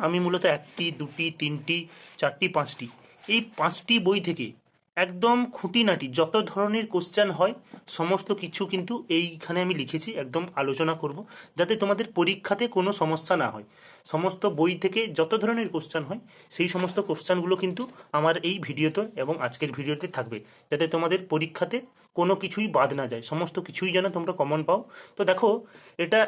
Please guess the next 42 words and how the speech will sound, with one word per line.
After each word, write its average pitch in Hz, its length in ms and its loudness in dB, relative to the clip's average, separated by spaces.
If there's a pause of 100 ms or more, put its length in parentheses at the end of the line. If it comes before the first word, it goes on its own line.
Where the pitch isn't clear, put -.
(120)
আমার 190 280 6
মতন 202 220 0
করে 202 160 6
আমি 196 160 0
তৈরি 165 200 2
করেছি। 160 240 0 (100)
আমার 170 140 4 (160)
খুবই 185 240 2
ইচ্ছা 170 220 -6
ছিল 185 100 2 (100)
তোমাদের 165 220 -2 (100)
লাইভ 156 160 4 (140)
ক্লাস 156 220 4 (120)
করানো, 143 300 2 (540)
উম, 139 280 -10 (140)
বোর্ডের 147 300 2
মাধ্যমে, 139 380 -4
যেটা 156 240 4
আমি 165 120 0 (140)
পারলাম 165 360 6
না, 147 120 0
তার 135 140 -2
জন্য 156 200 0
খুবই 160 160 -2
দুঃখিত। 160 320 -2 (120)
আমি 147 120 -4 (160)
সেমিস্টার 147 400 0
ফোরে 147 300 0
চেষ্টা 156 280 2
করব 139 160 0 (140)
এটা 135 140 2 (360)
করার। 143 240 4 (400)
তো 156 140 -4
দেখছি 165 220 -2 (100)
যদি 170 200 0
সামনের 156 300 0
মাসেতেও 160 400 -4 (100)
করা 143 220 6
যায়, 175 160 2
তাহলে 143 240 2
আমি 156 160 -4
খু-, - 120 -4